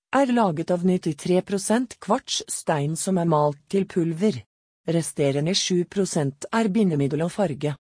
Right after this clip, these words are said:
Måten denne er produsert på gjør at komposittbenkeplate er helt fri for porer. Dermed vil ingenting trenge igjennom overflaten, og flekker ikke dannes.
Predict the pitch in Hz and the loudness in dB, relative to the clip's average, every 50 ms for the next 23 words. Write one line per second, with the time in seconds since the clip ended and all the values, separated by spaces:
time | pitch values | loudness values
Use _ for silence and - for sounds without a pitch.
0 | _ _ _ _ 190 208 214 196 147 - - - 190 190 190 165 247 269 247 247 | _ _ _ _ 0 2 2 2 0 -4 -4 -2 0 0 2 4 4 4 2 2
1 | - - 269 262 - 233 262 254 220 285 269 - - 175 147 139 - - - 190 | 2 0 -2 -2 -2 -2 -2 0 0 -2 -2 0 0 0 0 0 -2 -4 -4 -2
2 | 185 185 170 160 156 151 165 175 175 - - 226 214 208 208 - 220 220 - 226 | 0 2 2 2 2 2 2 0 -2 -2 0 0 0 0 0 0 0 0 -2 -2
3 | 220 - 220 262 226 185 - - 151 135 - 180 170 170 - - 170 - - 254 | -2 -2 0 0 0 0 0 -4 -4 -2 0 0 -2 -2 0 0 0 0 0 0
4 | 254 233 190 180 170 180 190 - - - - 147 131 131 - - 147 143 143 - | -2 0 0 2 2 0 -2 -4 -10 -10 -6 -4 -4 -4 -2 -2 -2 -2 0 -2
5 | 165 160 156 160 147 127 113 - _ _ _ _ _ _ - 180 190 175 165 156 | 0 0 2 0 0 -2 -6 -12 _ _ _ _ _ _ -2 2 2 4 4 2
6 | 165 165 175 170 202 214 - - 240 208 170 175 196 196 196 185 165 165 156 - | 0 0 0 0 0 0 0 2 2 2 2 2 0 0 0 -2 -2 -2 0 0
7 | 190 190 165 143 139 143 180 175 160 143 143 143 170 196 - 202 175 143 143 139 | 0 2 2 0 0 0 0 0 0 0 0 2 2 0 2 0 0 0 0 -2
8 | 135 - - 151 143 139 - - 147 139 143 - 165 160 - 196 175 - - 160 | -2 -2 0 0 0 -2 -2 -4 -4 -2 -2 -2 -6 -4 -2 -4 -4 -2 -2 -4
9 | 165 165 - - 160 160 175 151 131 127 127 131 - - - - | -2 -2 -4 -4 -2 0 0 0 0 0 -2 -2 -4 -6 -8 -10